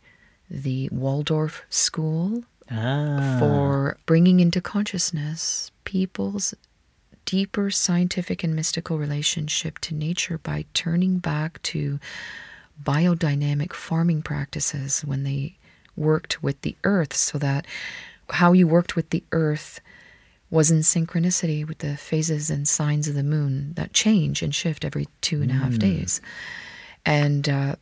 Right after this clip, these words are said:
Speaker 1: he would conduct scientific experiments to prove that our alignment with the cosmos actually has a scientifically measurable result
Speaker 2: Hmm.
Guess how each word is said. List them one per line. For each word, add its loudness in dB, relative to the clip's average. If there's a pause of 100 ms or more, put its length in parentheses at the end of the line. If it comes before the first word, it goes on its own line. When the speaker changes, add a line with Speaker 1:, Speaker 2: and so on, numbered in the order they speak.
(100)
Speaker 1:
he -8
would 0 (100)
conduct -2
scientific -2
experiments 0 (720)
to 0 (120)
prove 2
that 0 (260)
our 2
alignment 2
with -8
the -4
cosmos 0 (180)
actually 0
has -2 (760)
a 0
scientifically 2
measurable 2 (720)
result -2 (300)
Speaker 2:
Hmm. 0